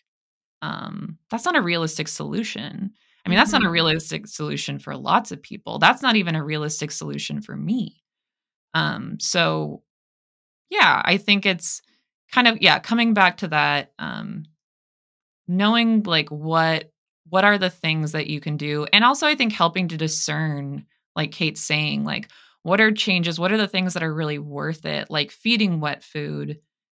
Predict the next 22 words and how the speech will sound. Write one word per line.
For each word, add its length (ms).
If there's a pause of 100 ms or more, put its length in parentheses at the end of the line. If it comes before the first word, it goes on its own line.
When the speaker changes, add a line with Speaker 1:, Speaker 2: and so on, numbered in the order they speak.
(100)
Speaker 1:
that 220
can 140
help 300
prevent 420
so 380
many 340
things 360
down 160
the 80
line 380
that 240
is 340 (320)
a 80
more 260
minimal, 960
um, 460
increase 480
in 80
expenses 800
versus 800 (680)
your 120
cat 480